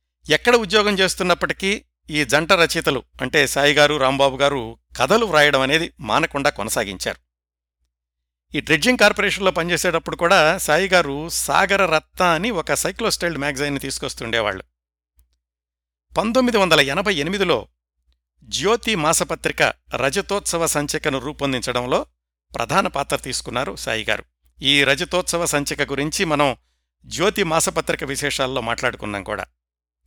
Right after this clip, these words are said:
పాతికేళ్లు తనదైన ముద్రను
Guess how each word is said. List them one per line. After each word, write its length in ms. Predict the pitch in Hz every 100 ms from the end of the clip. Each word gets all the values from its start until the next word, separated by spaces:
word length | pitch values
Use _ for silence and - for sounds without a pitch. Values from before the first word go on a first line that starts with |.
| _ _ _ _ _ _ _ _ -
పాతికేళ్లు 720 | 180 190 180 208 220 220 214 - _
తనదైన 380 | 151 160 175 202
ముద్రను 520 | 180 151 170 170 160